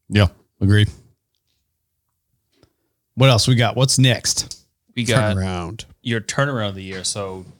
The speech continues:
Speaker 2: twenty twenty to twenty-three.
Speaker 1: This is an easy one for me. Martin Truex Junior.
Speaker 3: Same.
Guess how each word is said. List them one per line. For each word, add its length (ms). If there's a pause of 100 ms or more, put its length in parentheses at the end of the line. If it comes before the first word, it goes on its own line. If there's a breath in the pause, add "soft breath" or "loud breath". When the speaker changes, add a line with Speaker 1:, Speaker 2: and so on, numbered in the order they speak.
(160)
Speaker 2:
twenty 320
twenty 540
to 220
twenty-three. 1500
Speaker 1:
This 120
is 60
an 100
easy 220
one 240
for 140
me. 180
Martin 300
Truex 360
Junior. 320 (120)
Speaker 3:
Same. 260